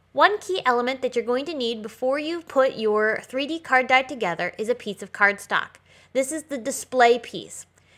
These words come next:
You're going to need to cut this to two and three quarter by five and a half. Five and a half is the tallest you're going to want your card to be if you're going to make this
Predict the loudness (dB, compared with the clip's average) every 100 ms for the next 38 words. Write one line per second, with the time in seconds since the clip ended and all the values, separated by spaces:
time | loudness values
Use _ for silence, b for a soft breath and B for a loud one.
0 | b -2 0 -2 -2 -4 -4 -4 0 2
1 | 2 -2 -6 -8 -6 -4 -4 -4 -8 -2
2 | 0 2 2 2 0 2 2 2 -2 -2
3 | 2 2 0 -20 _ b b 4 6 6
4 | 2 0 2 2 0 -2 -2 -2 -6 -6
5 | 2 4 4 -2 -2 -2 -2 -4 -2 -2
6 | -2 -6 2 2 2 -4 -4 -4 -4 -6
7 | -6 -6 0 0 0 -4 -6 -4 -4 0
8 | -2 -2